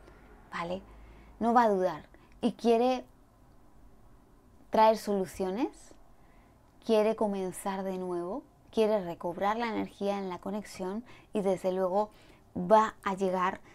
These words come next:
directamente como muy seductor o seductora. Va a ir como muy decidido a tu conquista, a que no, a no dejarte escapar.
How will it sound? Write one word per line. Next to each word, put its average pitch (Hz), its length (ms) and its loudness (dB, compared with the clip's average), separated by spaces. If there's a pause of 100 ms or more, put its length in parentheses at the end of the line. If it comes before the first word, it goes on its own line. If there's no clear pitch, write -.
(160)
directamente 214 1200 0 (120)
como 196 220 -4
muy 240 240 2
seductor 208 600 -8
o 185 40 -10
seductora. - 760 -10 (1700)
Va 247 160 8
a 302 60 10
ir 294 160 6
como 240 240 4
muy 262 200 6
decidido 208 760 -2 (520)
a 226 80 -2
tu 226 200 -2
conquista, 208 760 -2 (160)
a 214 120 -4
que 208 180 -4
no, 226 360 -2 (220)
a 220 80 -2
no 254 160 0
dejarte 262 500 -6
escapar. - 720 -4